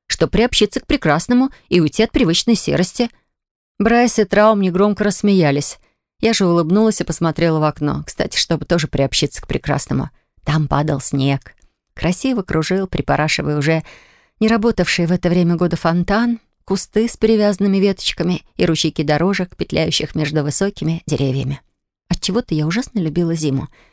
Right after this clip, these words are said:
И снег. Снег я тоже очень любила. И почти не чувствовала холода. «Ты сейчас сравнил девушек с картинами?»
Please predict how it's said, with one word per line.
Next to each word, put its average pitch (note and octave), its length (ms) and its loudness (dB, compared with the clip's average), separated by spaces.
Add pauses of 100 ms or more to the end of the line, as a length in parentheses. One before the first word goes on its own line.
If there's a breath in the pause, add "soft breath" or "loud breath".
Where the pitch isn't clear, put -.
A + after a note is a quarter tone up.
(200 soft breath)
И D#3 80 0
снег. D3+ 520 -2 (360)
Снег - 280 -4
я D#3+ 100 -2
тоже D#3+ 280 -2
очень D#3 300 -2
любила. D3+ 440 -2 (580 soft breath)
И F#3+ 60 -2
почти F#3 340 0
не A#3 140 4
чувствовала G#3+ 480 -2
холода. E3+ 520 -2 (1400)
«Ты F#3+ 400 4 (560)
сейчас - 720 2
сравнил F3+ 560 2
девушек F#3+ 480 0
с - 80 -6
картинами?» F#3 800 0